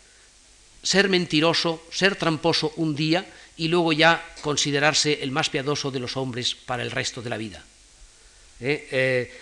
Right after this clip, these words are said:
Neoptólemo le responde que él no puede vivir dentro de las mentiras y que prefiere el fracaso a, eh, obrar de una manera mentirosa. Y Ulises dice, "Ah, cuando yo era joven también me gustaban, eh, mucho las, las palabras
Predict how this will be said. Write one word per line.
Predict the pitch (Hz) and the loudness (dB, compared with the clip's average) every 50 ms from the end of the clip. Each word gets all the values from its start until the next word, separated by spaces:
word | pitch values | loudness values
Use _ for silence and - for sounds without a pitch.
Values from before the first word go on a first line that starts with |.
| - - - - | -20 -18 -8 -2
Neoptólemo | 143 151 147 - - 165 170 165 160 160 | -2 -2 0 4 6 6 6 6 6 4
le | 160 143 | 4 2
responde | 147 131 - - - 170 165 147 156 147 | 2 -2 -2 0 0 0 2 2 0 0
que | - - 151 | 2 2 2
él | 156 151 151 | 2 2 0
no | 151 - | 0 -2
puede | - 156 156 147 143 139 | 0 0 0 2 2 0
vivir | 135 127 143 156 151 123 | 0 0 2 0 0 0
dentro | 127 147 147 135 143 135 | -2 -4 -2 -2 -4 -4
de | 131 131 | -4 -4
las | 123 117 - | -4 -6 -6
mentiras | 127 123 120 - 156 160 143 165 170 - - - - - - - - - | -6 -6 -6 -4 -4 -2 -2 -2 -4 -4 -8 -12 -20 -20 -20 -20 -12 -2
y | - 156 151 | -2 -2 0
que | - 147 | 0 -4
prefiere | 127 127 123 - 143 143 143 147 143 - - | -4 -4 -4 0 2 2 4 2 2 0 0
el | 143 147 139 | -2 -2 -2
fracaso | - 131 113 - 135 127 - - 123 113 - - - - - - - - - - - - | -2 -6 -6 -2 0 0 0 0 0 -4 -12 -18 -20 -20 -20 -20 -20 -20 -20 -18 -6 0
a, | 123 123 127 127 - - - - - - - - - - - - - - - - | 2 2 2 2 -2 -6 -20 -20 -20 -20 -20 -20 -20 -20 -20 -20 -20 -20 -16 -12
eh, | 110 110 107 104 - | -10 -10 -10 -10 -8
obrar | - 117 113 127 139 139 139 131 127 113 107 | -8 -6 -4 0 2 4 4 2 0 -4 -10
de | 107 107 113 117 135 | -10 -12 -8 -6 -4
una | 135 131 | -4 -4
manera | 127 127 135 131 123 | -2 -2 -2 -2 -2
mentirosa. | 127 123 110 - 120 131 123 - - - - - - - | -4 -4 -6 -6 -6 -6 -6 -6 -6 -8 -10 -14 -8 -2
Y | 151 151 | 0 0
Ulises | 139 143 170 180 - - 170 160 135 | 2 2 2 2 2 4 4 4 2
dice, | 147 147 135 - 151 147 139 - - - | 0 -4 0 2 2 2 2 0 -6 0
"Ah, | 151 160 156 - | 2 2 2 2
cuando | - 139 131 131 135 | 0 -2 0 0 0
yo | 127 147 151 | 2 4 4
era | 151 143 139 | 4 4 2
joven | - - 151 147 131 131 120 - - - - - - - - | 0 2 0 0 0 0 -4 -6 -12 -18 -18 -18 -18 -12 -4
también | - 143 143 156 165 170 | -2 0 2 2 2 4
me | 160 | 4
gustaban, | 151 139 135 - - 160 147 143 135 127 120 | 2 2 0 0 0 2 2 2 2 0 -4
eh, | 117 131 131 | -6 -6 -4
mucho | 127 139 151 147 - 147 135 127 | -2 -2 -2 -2 -2 -2 -2 -2
las, | 123 131 - - - - - - - | -2 -2 -2 -4 -8 -10 -14 -14 -8
las | 120 127 - | -6 -6 -4
palabras | - 139 135 135 135 135 123 120 117 - - | -2 0 2 2 2 2 2 -2 -6 -8 -10